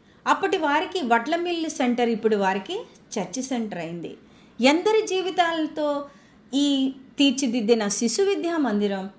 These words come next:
భారతీయ విద్యా మందిరం ఏనాడో కార్పొరేట్ స్కూల్స్ దెబ్బకి మూతపడ్డాయి. గాంధీనగర్లో కాలువొడ్డున ఉండే జ్యోతి కాలేజ్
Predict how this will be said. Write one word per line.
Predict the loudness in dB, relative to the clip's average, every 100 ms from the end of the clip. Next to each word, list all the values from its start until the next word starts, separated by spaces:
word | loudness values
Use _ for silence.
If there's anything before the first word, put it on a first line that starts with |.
| -16
భారతీయ | -6 2 4 4 0 -2 0
విద్యా | 0 0 0 2
మందిరం | 2 2 2 0 -4 -4
ఏనాడో | 2 2 2 0 0 0 -2 -4 0
కార్పొరేట్ | 0 0 -4 -4 -2
స్కూల్స్ | -2 -2 -4 -4
దెబ్బకి | -4 -4 -6 -4
మూతపడ్డాయి. | -6 -6 -8 -8 -10 -14 -18 _ _ -20 -20 -20 -20 -12 2
గాంధీనగర్లో | 4 4 2 0 0 0 0 2 0 0
కాలువొడ్డున | 2 2 2 -2 -2 -4
ఉండే | -2 0 2
జ్యోతి | 2 2 2 0
కాలేజ్ | -4 -4 -4 -4 -6